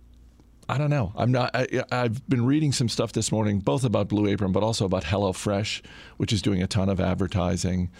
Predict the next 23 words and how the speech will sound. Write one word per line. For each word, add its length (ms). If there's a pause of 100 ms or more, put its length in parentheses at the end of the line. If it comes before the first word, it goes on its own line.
(480)
And, 640
uh, 240 (260)
I 60
mean, 180
we, 240
we 160
can 200
delve 300
into 220
whether 300
or 60
not 320 (180)
any 180
of 60
these 180
businesses 540
are 60
gonna 200
succeed, 440
because 200
I 120
have, 200
like, 260